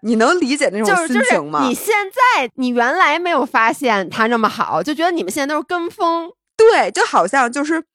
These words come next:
Speaker 1: 比如说我练铁三十年了，
Speaker 2: 嗯。
Speaker 1: 然后铁三翻红了，然后突然有一波人新的开始说我特别喜欢铁三，然后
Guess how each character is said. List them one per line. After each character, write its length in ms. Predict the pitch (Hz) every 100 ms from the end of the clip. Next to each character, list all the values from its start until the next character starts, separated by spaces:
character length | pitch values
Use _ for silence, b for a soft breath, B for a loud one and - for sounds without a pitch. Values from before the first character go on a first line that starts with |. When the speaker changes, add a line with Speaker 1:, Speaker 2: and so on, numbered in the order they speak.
| _ _
Speaker 1:
比 100 | -
如 160 | 240 262
说 180 | 330 339
我 180 | 247 135
练 200 | 269 240
铁 200 | 220 151
三 200 | 254 277
十 320 | - 196 262
年 220 | 262 117
了， 220 | 107 87
Speaker 2:
嗯。 100 | -
Speaker 1:
然 140 | - 262
后 140 | 254
铁 180 | 262 170
三 220 | 254 269
翻 260 | 294 285 285
红 240 | 220 180
了， 160 | 214 202
然 120 | 202
后 60 | 247
突 120 | 392
然 100 | 330
有 140 | 233
一 100 | 196
波 180 | 202 277
人 280 | 262 214 240
新 320 | - 359 339
的 100 | 247
开 200 | 254 220
始 60 | 214
说 180 | 240
我 40 | 196
特 140 | -
别 120 | 214
喜 120 | 214 175
欢 120 | 196
铁 180 | 208 110
三， 220 | 180 180
然 120 |
后 80 | 202